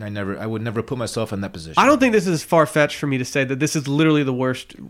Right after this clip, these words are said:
Speaker 2: eight days of my life.
Speaker 1: I would rent couch cushions while my other ones were being cleaned.
Speaker 2: So,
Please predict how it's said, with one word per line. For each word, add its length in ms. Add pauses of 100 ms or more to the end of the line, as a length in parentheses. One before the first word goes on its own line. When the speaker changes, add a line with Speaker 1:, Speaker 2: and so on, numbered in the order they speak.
(160)
Speaker 2:
eight 180
days 180
of 60
my 80
life. 320
Speaker 1:
I 60
would 180
rent 380
couch 280
cushions 520 (760)
while 160
my 100
other 140
ones 140
were 80
being 180
cleaned. 380
Speaker 2:
So, 380